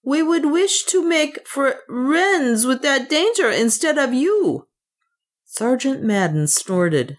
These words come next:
<laughs> "You're welcome." Then he said sardonically, "If you're able to reach us after you try, the offer stands. Join us and you'll give your own commands and make your own decisions.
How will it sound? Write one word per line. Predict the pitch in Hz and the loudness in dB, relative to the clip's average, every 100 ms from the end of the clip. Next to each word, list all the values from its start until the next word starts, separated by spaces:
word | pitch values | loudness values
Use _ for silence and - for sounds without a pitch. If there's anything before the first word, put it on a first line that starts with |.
| - | -14
<laughs> | - | -4
"You're | 285 202 185 165 160 160 180 | 0 2 2 2 2 2 2
welcome." | 196 170 160 147 139 135 117 - - _ _ _ _ _ _ - | 0 0 2 0 -2 -6 -8 -10 -14 _ _ _ _ _ _ -4
Then | 185 196 | 0 2
he | 170 | 2
said | - 151 143 | 2 0 0
sardonically, | 147 139 139 135 131 135 120 120 _ _ | 0 0 0 -2 -4 -8 -8 -12 _ _
"If | - 120 | -10 -6
you're | 135 170 170 | -2 0 2
able | 165 156 147 | 2 0 0
to | 139 | 0
reach | 151 185 175 | 0 -2 0
us | 147 175 | 0 2
after | 151 151 160 | 0 0 -2
you | 143 | -2
try, | 139 190 170 135 | -2 0 0 0
the | 135 | 0
offer | - 165 156 139 | 0 0 -2 -2
stands. | 135 - 190 175 147 120 - - _ _ _ _ _ - | -2 -2 0 0 0 -2 -6 -10 _ _ _ _ _ -10
Join | - 262 247 165 | -4 0 2 2
us | 123 180 185 | 0 0 0
and | 170 170 | -2 0
you'll | 170 | 0
give | 170 190 170 | 0 -2 -2
your | 165 - | -2 0
own | 196 202 | 0 0
commands | 196 151 135 117 120 196 - - _ - | 0 -2 -2 -2 -4 -4 -6 -8 _ -6
and | 208 214 | -2 2
make | 202 196 | 2 0
your | 202 196 | 0 2
own | 190 | 2
decisions. | 190 - 208 190 139 127 - | 2 2 0 0 -2 -4 -8